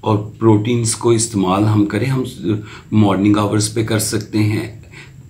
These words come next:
अंडे की सूरत में, evening पे कर सकते हैं, अ, night पे हम कर सकते हैं, लेकिन, अ, in the form of meat हम कर सकते हैं, लेकिन meat के साथ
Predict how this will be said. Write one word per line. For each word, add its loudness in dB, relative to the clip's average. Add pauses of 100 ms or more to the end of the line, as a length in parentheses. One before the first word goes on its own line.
(120)
अंडे 0
की -6
सूरत -4
में, -2 (420)
evening 2
पे -2
कर -4
सकते -6
हैं, -6 (340)
अ, -14 (640)
night 0
पे 2
हम 2
कर -2
सकते -4
हैं, 0
लेकिन, 2 (480)
अ, 6 (220)
in 4
the 0 (120)
form 6
of -2
meat 0
हम 2
कर -4
सकते -6
हैं, 2
लेकिन 2
meat 0
के 2
साथ -4